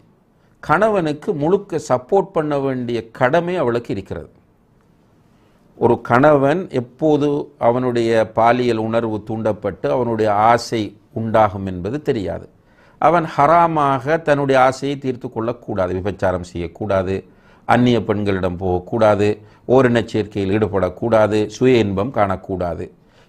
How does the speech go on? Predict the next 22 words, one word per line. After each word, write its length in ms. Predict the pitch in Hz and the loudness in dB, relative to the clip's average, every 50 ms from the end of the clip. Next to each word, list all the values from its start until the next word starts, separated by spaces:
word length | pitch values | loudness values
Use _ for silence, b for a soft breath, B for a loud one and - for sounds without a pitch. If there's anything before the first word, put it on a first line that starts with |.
| b | b
என்று 320 | b 131 156 180 170 185 170 | b 2 2 4 4 2 2
இஸ்லாம் 440 | 139 - - - 175 175 175 165 | 2 0 -2 0 2 2 2 2
அவனுக்கு 360 | 165 156 151 147 143 - 135 113 | 2 0 -2 -2 -2 -4 -4 -2
தடைகளை 560 | - 120 127 131 151 156 135 151 143 139 123 | 0 2 2 4 2 2 2 0 0 0 0
விதித்துவிட்டுத்தான் 1120 | 113 120 117 127 127 123 - 120 110 107 95 - 101 87 - 98 92 95 107 131 165 190 190 b b b b b b | -2 -2 -2 -2 -4 -4 -4 -6 -6 -6 -6 -8 -8 -6 -2 0 2 4 4 4 2 -2 -6 b b b b b b
நீ 160 | 123 151 180 | -4 -2 0
உன்னுடைய 360 | 185 185 175 165 156 151 139 | 0 0 0 2 2 2 2
மனைவியோடு 840 | 131 127 135 143 165 185 196 202 185 175 170 160 151 143 139 143 180 | 2 2 2 2 2 2 2 2 2 2 2 4 4 4 4 2 2
உன்னுடைய 300 | 175 156 151 143 139 131 | 0 2 2 4 4 6
ஆசைகளை 520 | 135 139 135 - 151 139 123 123 123 123 | 6 4 2 0 -2 -4 -2 -2 -4 -4
தீர்த்து 340 | 123 - 123 120 - - 113 | -4 -6 -8 -6 -6 -8 -8
கொள் 180 | - 110 101 98 | -8 -6 -6 -6
என்று 220 | 98 92 120 151 | -6 -6 -8 -8
சொல்கிறது. 460 | - 113 104 - - - - - - _ _ _ _ _ _ _ b b b b b b b b | -8 -10 -10 -10 -10 -12 -12 -14 -16 _ _ _ _ _ _ _ b b b b b b b b
மனைவி 840 | - 113 117 131 147 165 185 208 214 202 185 165 151 165 190 208 - | -4 0 2 2 4 4 4 4 4 4 4 4 4 2 2 0 0
கணவனுடைய 640 | - 151 143 151 170 180 185 180 180 170 165 165 147 | 0 0 2 2 4 2 2 2 0 2 2 4 4
ஆசையை 540 | 135 135 143 147 139 - 160 151 147 139 | 4 4 2 0 -2 -4 -4 -4 -4 -4
தீர்த்து 400 | - - 131 135 135 131 151 135 | -6 -6 -6 -6 -6 -6 -8 -6
கொள்வதற்கு 840 | - - 131 123 117 117 110 107 101 98 95 - - 113 135 175 190 - | -4 -4 -4 -2 -2 -2 -2 -2 -4 -6 -8 -10 -6 -6 -4 -4 -2 -2
ஒத்துழைக்கக்கூடியவளாக 1040 | 156 151 151 - 214 196 180 160 - 151 139 - 139 127 120 110 104 101 95 92 98 - | -2 -2 0 0 -2 0 0 -2 -4 -8 -10 -8 -6 -4 -2 -2 -4 -4 -4 -6 -6 -6
இருக்க 280 | 139 123 120 - - 92 | -8 -10 -8 -8 -8 -8
வேண்டும். 260 | 87 80 78 - | -8 -10 -12 -16